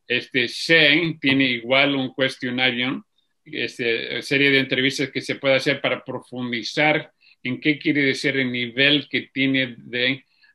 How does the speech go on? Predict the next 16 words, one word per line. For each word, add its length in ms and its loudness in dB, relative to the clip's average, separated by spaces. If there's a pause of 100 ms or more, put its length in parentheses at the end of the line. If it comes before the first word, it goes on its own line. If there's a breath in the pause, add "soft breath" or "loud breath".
capacidad 800 0
de 720 -2 (240)
traer 460 4
lo, 500 0 (120)
lo 300 -6
creativo 540 2
de 140 -2
los 140 0
seres 200 -4
humanos, 580 0 (240 soft breath)
individuos, 880 -4
y 380 -2
expresarlo 720 -4
en 120 -4
el 140 -6
grupo. 520 0